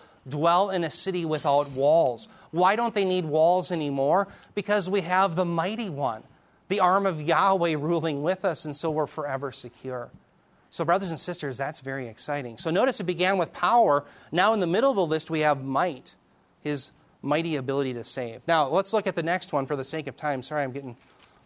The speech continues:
long-winded here. The next one is honor, timē. It's the hi-, highest of value that's intrinsic to God. So here's what I want you to think about. Timē has to do with value. Think of coins. They have value.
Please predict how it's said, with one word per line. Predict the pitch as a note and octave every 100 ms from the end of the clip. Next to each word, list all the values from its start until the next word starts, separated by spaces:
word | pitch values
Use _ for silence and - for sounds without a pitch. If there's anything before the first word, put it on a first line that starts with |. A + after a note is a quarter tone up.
| -
long-winded | B2+ C3+ B2 C3+ C3 A2
here. | A2+ B2+ - _ _ _ _ _ _
The | C#3
next | E3+ G#3 G#3+
one | G#3
is | E3+ -
honor, | D3+ E3 F3 C#3 A2+ - -
timē. | F3 D#3+ F3 D#3+ A#2+ - _ _ _ _ _ _ _ -
It's | D3
the | E3+ F3
hi-, | F3 F#3+ F#3
highest | - F#3 A3+ B3+ - - -
of | E3+ C#3
value | D#3+ F3+ F#3+ E3
that's | D3 D3 -
intrinsic | C#3+ - F3 D3 D#3
to | -
God. | B2 D3 C#3 A2+
So | - G3 - -
here's | A#3 A#3+
what | A3
I |
want | G3 F#3
you |
to | D#3+
think | G3
about. | F3 D3+
Timē | - D#3 E3 A3 F#3+
has | F#3+
to | F3+
do | E3
with | C3+
value. | A#2+ C#3+ D3 D3+ A#2+ A#2 - _ _ _ _ -
Think | G#3+
of | G3 -
coins. | - - F#3 D#3 B2 -
They | C3+
have | D3 C3
value. | B2 C#3 D#3 D3+ B2 A2+